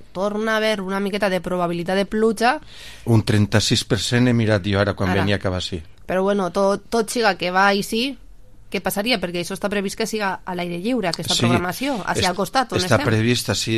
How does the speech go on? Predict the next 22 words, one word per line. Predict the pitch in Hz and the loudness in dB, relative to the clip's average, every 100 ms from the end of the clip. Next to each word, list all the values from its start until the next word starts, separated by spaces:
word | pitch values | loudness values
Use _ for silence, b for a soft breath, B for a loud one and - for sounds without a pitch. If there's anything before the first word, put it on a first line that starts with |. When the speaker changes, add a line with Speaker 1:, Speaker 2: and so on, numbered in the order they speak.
| 110 113 120 117 | 2 0 -4 -12
Speaker 2:
davant | 135 110 98 98 98 98 98 95 | -12 -4 -2 0 0 -2 -4 -4
a | 92 | -2
la | 90 90 | 0 0
plaça | 95 - | -2 0
Major. | 98 95 123 131 156 B B B B - | 0 2 2 2 -2 B B B B -2
Intentaríem | 92 104 85 101 104 107 | 0 0 2 2 4 2
aprofitar, | 104 101 107 107 110 104 85 - b b b b - | 0 0 -2 2 4 4 0 -8 b b b b -6
eh, | 104 95 95 95 | -4 -2 0 -2
els | 95 95 101 | -2 -2 -2
alerons | 92 92 107 98 | -2 0 -2 -2
estos | 104 - 101 | -4 -4 -6
que | - | -4
n'hi | 95 98 | -4 -2
ha, | 101 | 0
a | 101 98 85 - - - - 95 92 | 0 -4 -8 -18 -20 -20 -10 -4 -2
veure | 98 | -2
si | 92 101 | -2 0
ahí | 98 | 0
mos | 101 | 0
podem | 85 98 90 | 0 -2 0
ficar, | 104 117 127 - - | 2 4 4 -2 2
però | 120 110 123 131 | 6 8 6 4